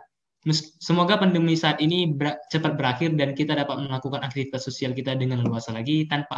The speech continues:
harus terpisah dengan jarak ya. Hehehe. Ya, kembali lagi di debat santai Meriam Debating Club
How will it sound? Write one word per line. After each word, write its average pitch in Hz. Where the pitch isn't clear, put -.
harus 131
terpisah 123
dengan 113
jarak 110
ya. 101
Hehehe. 113
Ya, 185
kembali 170
lagi 160
di 160
debat 151
santai 143
Meriam 139
Debating 135
Club 131